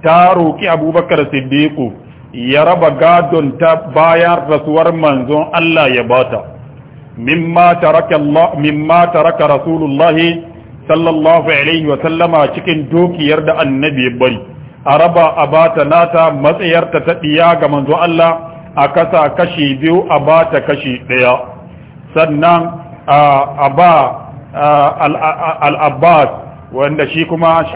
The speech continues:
asibi ne. Ka gane ba an bata nata rabe to al-Abbas shi kuma sai a bashi mi, sai a bashi ma baqiya. Wannan bukata dai a dai raba wannan gado.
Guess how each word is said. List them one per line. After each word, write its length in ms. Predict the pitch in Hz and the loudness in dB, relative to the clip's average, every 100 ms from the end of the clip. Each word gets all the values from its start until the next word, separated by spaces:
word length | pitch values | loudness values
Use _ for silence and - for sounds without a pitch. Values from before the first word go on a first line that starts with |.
| - | -2
asibi 540 | 165 165 165 139 139 | 2 2 0 -2 0
ne. 120 | 135 107 85 - - - - - 104 - | 0 -4 -10 -18 -20 -20 -20 -18 -10 0
Ka 160 | 147 | 2
gane 300 | 151 160 156 | 4 2 0
ba 240 | 135 151 175 | 0 2 2
an 80 | 170 | 2
bata 240 | 170 170 | 0 0
nata 240 | 156 165 147 | -2 0 0
rabe 420 | 175 160 165 156 - - - - | 0 2 0 -2 -10 -20 -14 -2
to 120 | 151 | 2
al-Abbas 1040 | 143 139 139 135 170 175 156 - - - | 2 2 0 2 4 6 4 0 -14 -16
shi 160 | - 165 | -8 -6
kuma 240 | 170 160 160 | -4 -4 -2
sai 100 | 180 | 0
a 40 | 151 | 2
bashi 300 | 147 143 139 | 0 0 -4
mi, 200 | 127 92 - - - | -4 -6 -16 -20 -10
sai 100 | 165 | -4
a 100 | 180 | -2
bashi 300 | 156 160 156 | 2 0 -2
ma 180 | 139 147 | -2 0
baqiya. 480 | 147 135 - 139 110 90 - - - - | 0 -2 -2 -2 -2 -4 -18 -20 -20 -12
Wannan 600 | 120 165 190 175 175 175 156 131 | -2 -2 0 -2 -2 -4 -8 -6
bukata 420 | 147 180 180 165 | -2 0 2 0
dai 120 | 165 | 0
a 80 | 160 | -2
dai 120 | 156 | 0
raba 180 | 165 151 | 0 0
wannan 320 | 143 131 127 | 0 0 -2
gado. 240 | 110 120 | 0 0